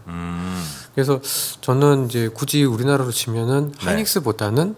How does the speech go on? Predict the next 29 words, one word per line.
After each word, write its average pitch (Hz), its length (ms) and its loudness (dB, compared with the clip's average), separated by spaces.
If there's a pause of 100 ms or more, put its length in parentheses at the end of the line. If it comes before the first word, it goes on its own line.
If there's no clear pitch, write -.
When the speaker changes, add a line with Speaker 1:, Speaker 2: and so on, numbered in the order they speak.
Speaker 1:
음. 78 260 -12
Speaker 2:
전자가 117 800 2 (320)
그래도 127 200 2
이제 123 140 0
비메모리 131 580 2
쪽으로 117 340 0
영역을 120 360 4
넓혀갈 120 500 2
예정이기 117 400 0
때문에, 117 500 2
Speaker 1:
네. 98 240 2 (280)
Speaker 2:
어, 107 100 -6
삼성전자가 139 720 0
하이닉스보다는 131 640 -2
좀 120 140 0
더 120 60 2
낫지 107 300 2
않을까라는 113 840 0
그런 127 220 0
기대들을 113 440 -4
좀 107 140 -10
하고 - 180 -8
Speaker 1:
음. - 20 -6
Speaker 2:
있습니다. - 360 -12 (680)
Speaker 1:
혹시 208 280 0
중국은 226 640 2
어떻습니까? 92 600 -2 (1300)
Speaker 2:
중국이요? 123 640 0
Speaker 1:
네. 85 200 -2